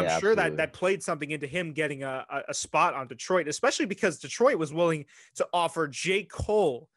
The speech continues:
Speaker 2: a roster spot. Let's not forget about that. Jake, uh, y-,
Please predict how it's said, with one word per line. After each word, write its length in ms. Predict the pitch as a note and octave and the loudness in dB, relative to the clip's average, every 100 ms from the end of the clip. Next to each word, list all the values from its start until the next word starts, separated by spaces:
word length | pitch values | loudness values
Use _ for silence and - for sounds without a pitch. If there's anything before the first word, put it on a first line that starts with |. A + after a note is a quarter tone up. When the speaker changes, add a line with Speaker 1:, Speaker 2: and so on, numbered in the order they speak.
| _ _ E3 | _ _ -4
Speaker 2:
a 100 | D3 | 0
roster 500 | D#3+ E3 E3 - C3 | 2 2 0 -8 -12
spot. 320 | - A#2+ - | -10 -12 -6
Let's 280 | D3+ G#3+ - | -4 -2 2
not 200 | C#4+ C4+ | 0 0
forget 320 | - F3 G3 | -6 -4 -2
about 280 | F3+ A#2+ - - | -2 -6 -12 -18
that. 160 | - _ _ _ _ _ _ _ _ _ | -20 _ _ _ _ _ _ _ _ _
Jake, 240 | D3 G#3 A3 | -2 -2 0
uh, 60 | - | -4
y-, 180 | C#3 G3+ | -2 -4